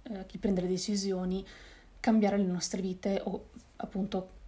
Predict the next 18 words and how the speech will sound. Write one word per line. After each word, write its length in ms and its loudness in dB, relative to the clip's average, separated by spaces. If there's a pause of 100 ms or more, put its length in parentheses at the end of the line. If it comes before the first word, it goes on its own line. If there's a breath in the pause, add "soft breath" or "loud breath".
controllare 680 0
le 80 -4
nostre 320 -2
vite, 300 -6
perché 200 -6
appunto 260 -6
si 140 -4
parla 260 -4
di 220 -6
sorveglianza, 920 -2 (360 loud breath)
ehm, 520 -2 (160)
non 220 2
solo 320 0
nel, 160 0
nel, 440 -4
nel 180 -2
modo 260 -2
più 460 -4